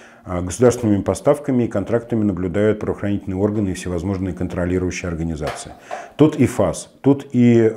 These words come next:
прокуратура, тут иногда даже и следственные органы М В Д и Ф С Б за этим он-,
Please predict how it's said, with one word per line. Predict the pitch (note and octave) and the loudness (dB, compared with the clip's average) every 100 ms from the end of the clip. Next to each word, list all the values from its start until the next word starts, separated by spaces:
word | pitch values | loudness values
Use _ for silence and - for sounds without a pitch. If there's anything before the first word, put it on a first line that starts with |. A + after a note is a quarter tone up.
| G#2 | -2
прокуратура, | A2 G#2 A2 G#2+ G#2+ F2 D2 | -4 0 0 0 -2 -2 -4
тут | - C3+ - | -2 -2 0
иногда | A2 A2 G#2 A#2 | 0 0 2 2
даже | G#2+ G#2+ G2 | 4 2 0
и | G2 A2+ G#2 G2 | -4 -2 0 -2
следственные | - A#2 - G#2 G2+ | 0 0 0 -4 -2
органы | G#2 G#2 F#2 F#2 F#2 | 0 0 -2 -6 -6
М | F#2+ F2 | -6 -4
В | G2 | -2
Д | G2 F#2+ | 0 0
и | |
Ф | E2 | -2
С | F#2+ F#2 | -4 -2
Б | B2 F#3 F#3 - - - | 2 0 -2 -10 -18 -10
за | F#2 | 2
этим | A#2 C3+ B2 | 4 4 2
он-, | G2+ | 0